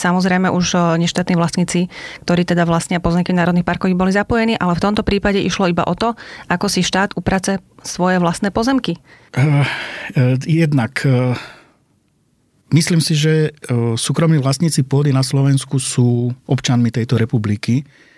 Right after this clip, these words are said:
Speaker 2: To znamená, že by mali mať takisto právo sa vyjadrovať k niektorým, alebo k, v-, všetkým skutočnostiam, ktoré sa ich dotýkajú.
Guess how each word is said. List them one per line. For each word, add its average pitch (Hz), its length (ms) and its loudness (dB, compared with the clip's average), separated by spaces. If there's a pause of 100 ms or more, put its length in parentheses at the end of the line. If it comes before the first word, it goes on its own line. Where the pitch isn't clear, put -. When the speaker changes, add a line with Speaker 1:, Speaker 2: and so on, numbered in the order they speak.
(680)
Speaker 2:
To 127 80 -2
znamená, 135 480 2
že 131 320 2
by 127 160 0
mali 131 320 2
mať 131 480 0
takisto 139 400 0
právo 113 800 0
sa - 240 -2
vyjadrovať 127 880 0
k - 80 -8
niektorým, 123 640 2 (480)
alebo 117 320 0
k, - 160 -6
v-, 123 240 0
všetkým 151 400 0
skutočnostiam, 131 640 0
ktoré 131 240 0
sa 127 160 0
ich 117 80 -4
dotýkajú. - 480 -2